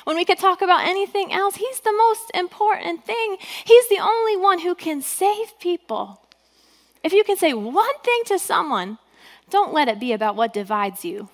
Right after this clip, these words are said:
Let it be about Jesus. Focusing on anything else excludes people. Even our well-meaning intentions, it excludes people. Be known for what you're for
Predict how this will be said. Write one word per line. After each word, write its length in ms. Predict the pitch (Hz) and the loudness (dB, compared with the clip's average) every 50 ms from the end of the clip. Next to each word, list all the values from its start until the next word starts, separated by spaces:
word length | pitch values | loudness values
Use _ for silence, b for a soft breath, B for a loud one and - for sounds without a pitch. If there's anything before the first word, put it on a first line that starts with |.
| _ _ _ _ b b b b b b b | _ _ _ _ b b b b b b b
Let 100 | 240 262 | -2 -2
it 80 | 254 | -2
be 140 | 233 285 269 | -2 -2 -2
about 260 | 220 202 220 208 208 | -2 -2 -4 -6 -6
Jesus. 760 | 202 - - 233 208 202 - - 208 208 208 - - - - - - _ b b b b b b b b b b b b b b b | -8 -10 -10 -10 -10 -10 -10 -12 -12 -14 -14 -14 -16 -16 -16 -18 -20 _ b b b b b b b b b b b b b b b
Focusing 520 | b - 269 285 - 302 277 - 294 277 269 | b -4 -2 -2 -2 -2 -4 -4 -2 -2 -2
on 100 | 240 - | -2 -2
anything 460 | - 247 269 294 262 - 277 247 233 | -2 -4 -4 -4 -6 -6 -8 -6 -6
else 240 | - 262 269 254 - | -6 -6 -6 -6 -6
excludes 640 | - 220 - - - - - 254 254 247 214 - - | -10 -10 -12 -12 -16 -14 -12 -10 -10 -10 -12 -16 -18
people. 560 | - - 233 220 _ - 240 - - 240 226 _ _ b b b b b b b b b b b b | -18 -18 -18 -18 _ -18 -18 -18 -18 -18 -20 _ _ b b b b b b b b b b b b
Even 260 | 285 277 254 254 254 | -6 -6 -4 -4 -4
our 100 | 240 220 | -4 -4
well-meaning 540 | 220 240 247 247 247 247 247 240 240 233 226 | -4 -4 -4 -4 -4 -4 -4 -4 -4 -6 -6
intentions, 720 | 226 226 220 220 - 254 240 226 - 220 208 202 202 208 - | -8 -10 -10 -8 -10 -10 -10 -10 -12 -14 -14 -14 -14 -12 -10
it 160 | 233 247 214 | -10 -8 -8
excludes 520 | 233 208 - - - - 247 240 208 - | -10 -12 -12 -14 -12 -12 -12 -12 -12 -16
people. 500 | - - 208 202 _ - 214 214 214 196 _ _ _ _ B B B B B B B | -18 -18 -20 -18 _ -16 -16 -16 -16 -20 _ _ _ _ B B B B B B B
Be 100 | B 254 | B -2
known 240 | 262 277 285 311 330 | 0 2 0 0 0
for 140 | - 320 302 | -2 -2 -2
what 160 | 285 - - | -2 -2 -2
you're 100 | 247 247 | -2 -6
for 400 | - - - 320 320 339 392 | -6 -6 -6 -4 -2 -2 -2